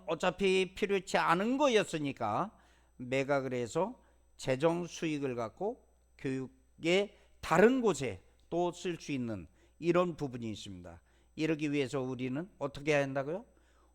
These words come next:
온비드를 당근마켓 들어가듯이 온비드에 주기적으로 들어가서 확인하시고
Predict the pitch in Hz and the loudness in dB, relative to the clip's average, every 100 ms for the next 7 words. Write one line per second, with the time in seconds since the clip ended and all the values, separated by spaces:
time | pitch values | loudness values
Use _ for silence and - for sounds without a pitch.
0 | _ - 233 254 240 247 196 190 156 131 | _ 4 6 6 2 0 4 4 4 0
1 | 113 - 190 254 269 262 240 233 220 - | -4 0 2 4 2 2 4 2 2 2
2 | 196 180 147 139 - 120 95 82 _ _ | 4 4 4 0 -6 -10 -10 -12 _ _
3 | _ _ 175 202 196 196 160 156 139 117 | _ _ -2 0 0 -2 0 2 2 0
4 | - 156 165 170 170 175 170 160 160 185 | -6 -6 -2 -2 -2 -2 0 2 2 2
5 | 233 - - _ _ - 294 277 311 269 | 0 -2 -20 _ _ 2 4 6 4 4
6 | 175 165 143 160 185 202 | 2 -2 0 0 0 -6